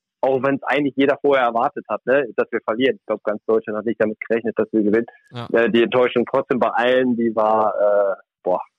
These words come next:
Speaker 1: war schon sehr, sehr, sehr, sehr hart. Also es gab auf jeden Fall die eine oder andere Träne, es wurde, auch das Training danach, die Woche war, war, war nicht schön, weil es einfach, man, jeder denkt, boah, was hätten wir eigentlich erreichen können? Das wäre ja unfassbar gewesen. Ähm,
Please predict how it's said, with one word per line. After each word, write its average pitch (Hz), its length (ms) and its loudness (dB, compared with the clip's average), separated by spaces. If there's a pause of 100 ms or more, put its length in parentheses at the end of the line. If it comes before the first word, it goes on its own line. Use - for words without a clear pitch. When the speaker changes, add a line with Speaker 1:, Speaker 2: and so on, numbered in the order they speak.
(180)
Speaker 1:
war 95 220 -2
schon 95 180 -10
sehr, 98 220 0
sehr, 90 200 -4 (420)
sehr, 113 120 0
sehr 92 140 -2
hart. 87 300 -2
Also 87 320 -4
es 90 80 -12
gab 107 260 0
auf 107 120 -2
jeden 113 160 0
Fall 113 180 2
die 107 160 2
eine 113 180 0
oder 107 140 0
andere 113 240 -2
Träne, 117 320 0 (180)
es 101 80 -14
wurde, 110 200 -2 (540)
auch 123 160 -4
das 131 180 0
Training 139 360 2
danach, 127 360 0
die 123 120 0
Woche 123 280 -2
war, 113 360 2
war, 110 340 -2 (440)
war 123 140 0
nicht 131 260 -2
schön, 147 340 2
weil 110 140 -2
es - 80 -14
einfach, 113 360 -6
man, 127 160 -2
jeder 139 260 2
denkt, 143 280 -2
boah, 127 220 2
was - 140 -4
hätten 135 220 -4
wir 120 120 2
eigentlich 123 160 -2
erreichen 120 400 0
können? 95 220 -4
Das 95 180 -10
wäre 110 140 2
ja 98 200 0 (460)
unfassbar 120 520 0
gewesen. 104 460 2
Ähm, 104 520 0